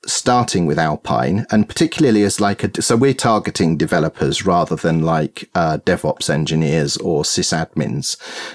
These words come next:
because increasingly the responsibility of producing containers is being shifted left to developers.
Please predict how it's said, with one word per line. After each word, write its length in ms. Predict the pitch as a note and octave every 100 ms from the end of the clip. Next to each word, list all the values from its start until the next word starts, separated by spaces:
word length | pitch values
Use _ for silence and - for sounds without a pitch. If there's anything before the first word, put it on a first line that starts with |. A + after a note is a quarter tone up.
| -
because 320 | F#2+ - F#2+
increasingly 1000 | F#2+ F#2 - B2+ - G2 D#2+ C#2+ C2 F2 - -
the 200 | E3 G#2+
responsibility 800 | G#2+ - A2+ F2 - G2 - G2
of 140 | -
producing 580 | E2 F#2 F#2+ - D#2+ E2+
containers 640 | - F2 - B2 G2+ D#2 F2+
is 120 | -
being 300 | G#2 F2+ F2
shifted 520 | - G#2 - D2+ -
left 520 | G#2 C2+ - - -
to 500 | - - G#2 C#2 B1+ D#2+
developers. 840 | F#2+ F2 F2+ - - F#2 C#2+ -